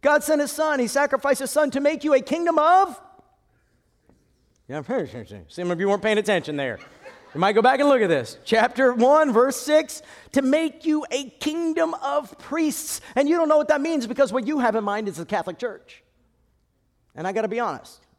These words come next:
I have family who are Catholics and I love them and I believe I'll be in heaven with them, but the Catholic Church messed this up for the rest of us because they made priests a paid position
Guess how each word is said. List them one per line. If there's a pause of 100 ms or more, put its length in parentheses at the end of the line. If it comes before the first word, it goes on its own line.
I
have
family
who
are
Catholics
and
I
love
them
and
I
believe
I'll
be
in
heaven
with
them,
but
the
Catholic
Church (200)
messed
this
up
for
the
rest
of
us (640)
because
they
made
priests (100)
a
paid
position